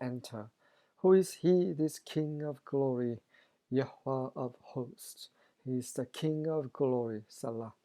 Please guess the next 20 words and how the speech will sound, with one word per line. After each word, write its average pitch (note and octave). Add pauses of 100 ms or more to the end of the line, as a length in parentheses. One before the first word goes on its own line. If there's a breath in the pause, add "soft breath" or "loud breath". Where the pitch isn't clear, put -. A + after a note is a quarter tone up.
(420 loud breath)
마지막 D#3+
부분만 C#3+
해석하겠습니다. A#2 (600 soft breath)
여호와, C#3+
어떤 D#3
여호와예요? C#3 (100)
Host, D#3+
군대의 E3+
여호와. A#2 (600 loud breath)
호스트는 G#3+
꼭 B3+
군대라고만 F#3+
번역할 C#3+
수는 D3
없어요. - (100)
호스트는 D#3 (460 loud breath)
많은 F#3+
무리를 C3
가리킵니다. A#2+ (720)
근데 C#3+